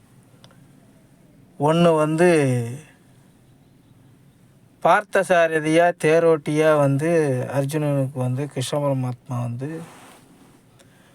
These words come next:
மகாபாரத கதையில வந்து சொல்லப்படுது. எங்களை பொறுத்தவரையில் வந்து குருமார்கள் வந்து கத்துக் கொடுக்குற விஷயம் என்ன அப்படின்னா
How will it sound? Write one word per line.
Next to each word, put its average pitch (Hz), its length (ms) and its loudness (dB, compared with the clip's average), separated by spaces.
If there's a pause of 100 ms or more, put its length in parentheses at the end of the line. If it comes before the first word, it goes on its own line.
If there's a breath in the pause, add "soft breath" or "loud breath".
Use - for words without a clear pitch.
(360 soft breath)
மகாபாரத 147 720 2 (100)
கதையில 127 280 -2
வந்து 123 300 -6 (100)
சொல்லப்படுது. 120 680 -8 (2250 soft breath)
எங்களை 190 420 2
பொறுத்தவரையில் 196 680 0
வந்து 170 260 2
குருமார்கள் 170 800 2
வந்து 147 440 2
கத்துக் 151 280 0
கொடுக்குற 139 340 2
விஷயம் 127 320 0
என்ன 135 240 0
அப்படின்னா 120 480 0